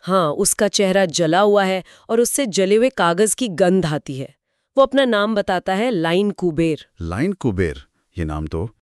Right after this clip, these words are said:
Speaker 1: हाँ, ये कैरिक्स की किताब के शैतानी पात्र का नाम है। और वो आदमी कहता है कि वो कैरिक्स की हर एक कॉपी को ढूंढकर जला रहा है और शायद डैनियल के पास जो है, वो आखिरी कॉपी है।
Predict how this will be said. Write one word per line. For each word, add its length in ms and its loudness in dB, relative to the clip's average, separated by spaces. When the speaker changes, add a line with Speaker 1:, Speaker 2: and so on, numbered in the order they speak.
Speaker 1:
हाँ, 480 -4
ये 220 -8
कैरिक्स 560 -6
की 160 -8
किताब 540 -4
के 120 -6
शैतानी 520 -4
पात्र 400 -6
का 140 -4
नाम 320 -6
है। 140 -16
और 160 0
वो 120 -2
आदमी 320 0
कहता 340 -4
है 240 -4
कि 120 -8
वो 120 -4
कैरिक्स 520 -4
की 160 -6
हर 380 -4
एक 240 -6
कॉपी 340 -4
को 220 -4
ढूंढकर 520 -2
जला 360 0
रहा 200 -6
है 200 -10
और 100 2
शायद 380 0
डैनियल 460 0
के 140 -6
पास 320 0
जो 160 -2
है, 140 0
वो 260 -4
आखिरी 360 0
कॉपी 380 -6
है। 180 -10